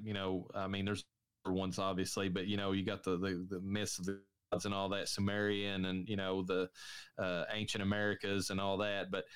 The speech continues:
then you still, uh, boil it down a little bit, and it's a little bit more complicated. You get to, like, the Greek and Roman myths about their gods. And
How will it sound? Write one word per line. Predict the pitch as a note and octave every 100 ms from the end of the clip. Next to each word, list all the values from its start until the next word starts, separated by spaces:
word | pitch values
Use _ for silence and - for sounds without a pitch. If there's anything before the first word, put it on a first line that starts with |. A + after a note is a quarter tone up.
| - -
then | A#2+ A2+
you | A2+
still, | - A#2+ G#2 -
uh, | A2+ G#2+
boil | G#2 B2
it | A2
down | A#2+ A2+
a |
little | A2+ A2+
bit, | A2
and | G#2+
it's | G2+
a |
little | A2+ A2+
bit |
more | G#2+
complicated. | - A#2 - A2 G#2 F#2
You |
get | G2 G#2
to, | -
like, | G#2 G#2
the | G#2
Greek | G2 G#2+ G#2+
and | G2
Roman | G#2 G#2+ G2 G2
myths | G2+ -
about | G#2 G2+
their | - G#2+
gods. | G2+ G2 F#2 F2+ - - - - - - - -
And | B2+ G#2+ G2